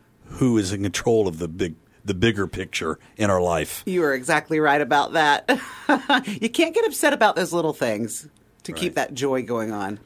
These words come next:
Speaker 1: I read a book, uh, years ago. I say years ago, it's like four or five years ago. Um, The Geography of Bliss. Eric Weiner is the author. And he traveled the world looking for the happiest place on earth. And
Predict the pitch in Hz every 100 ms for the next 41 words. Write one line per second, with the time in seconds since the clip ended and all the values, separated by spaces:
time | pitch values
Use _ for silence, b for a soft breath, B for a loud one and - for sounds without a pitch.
0 | _ - 160 160 101 76 - 85 73 -
1 | - - - - - 95 98 98 95 104
2 | 92 85 78 73 - - 123 95 85 85
3 | 92 - 92 80 80 78 78 76 76 73
4 | _ _ _ _ 87 82 80 78 82 -
5 | 90 85 82 78 82 80 90 95 107 98
6 | - 73 78 73 78 104 - - - -
7 | _ _ _ _ - 90 - 73 78 82
8 | 95 113 - _ _ - - 85 82 85
9 | 101 101 b b b b b 104 101 92
10 | 82 120 - 113 101 76 73 76 82 80
11 | 67 71 76 _ _ - 82 87 90 85
12 | 76 - 92 - 85 82 - - 80 -
13 | 80 80 - 73 69 - - - b b
14 | b b b b - 95 92 87 87